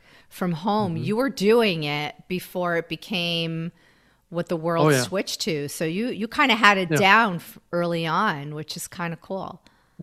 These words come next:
Speaker 2: Well, I've actually spent probably half of my entire work career being home-based. Uh, and then I owned a, a restaurant for five years too. And so I, I, I,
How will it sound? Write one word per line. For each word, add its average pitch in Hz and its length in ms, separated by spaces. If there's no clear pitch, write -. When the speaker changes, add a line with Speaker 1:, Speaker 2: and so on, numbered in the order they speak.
Speaker 2:
Well, 185 140
I've 214 100
actually 269 280
spent 175 300
probably 160 300
half 151 300
of 156 60
my 143 120
entire 131 420
work 135 240
career 110 600
being 113 160
home-based. 123 720
Uh, 117 280
and 113 120
then 117 120
I 117 160
owned 127 420
a, 117 360
a 127 80
restaurant 120 480
for 120 80
five 117 280
years 110 400
too. 120 340
And 107 100
so 113 220
I, 120 60
I, 117 60
I, 131 120